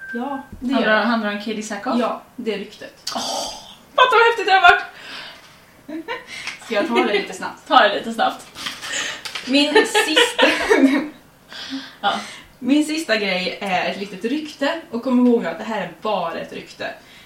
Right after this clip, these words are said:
Speaker 1: Men det har att göra med Katie Sackhoff och om hon kanske skulle göra en filmroll som Captain Marvel.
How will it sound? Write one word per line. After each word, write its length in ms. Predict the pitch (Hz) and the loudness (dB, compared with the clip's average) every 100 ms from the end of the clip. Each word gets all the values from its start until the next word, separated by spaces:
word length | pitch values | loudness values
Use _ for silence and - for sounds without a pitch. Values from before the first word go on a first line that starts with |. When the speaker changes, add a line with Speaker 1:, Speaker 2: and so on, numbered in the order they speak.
| - - | -20 -20
Speaker 1:
Men 160 | - 226 | -6 0
det 60 | 233 | 2
har 200 | 240 190 | 2 0
att 80 | |
göra 240 | 208 190 170 | -2 -4 -4
med 240 | 175 170 165 - | -4 -4 -6 -10
Katie 360 | - 208 208 208 | -6 -4 -6 -10
Sackhoff 540 | - 208 - 226 247 - | -12 -14 -12 -8 -8 -10
och 220 | - 220 | -10 -4
om 100 | 240 | -2
hon 200 | 226 190 - | 0 -2 -8
kanske 340 | - 262 190 - | -6 -6 -6 -8
skulle 280 | - 175 | -14 -12
göra 440 | 180 208 180 160 156 - - | -8 -6 -4 -4 -4 -6 -10
en 180 | 202 190 | -10 -8
filmroll 540 | 220 240 185 - - | -2 -2 -2 -6 -8
som 360 | 185 190 165 160 | -8 -8 -8 -8
Captain 400 | - 185 - 240 | -12 -12 -2 2
Marvel. 520 | 269 392 339 175 - | 2 0 -4 -6 -6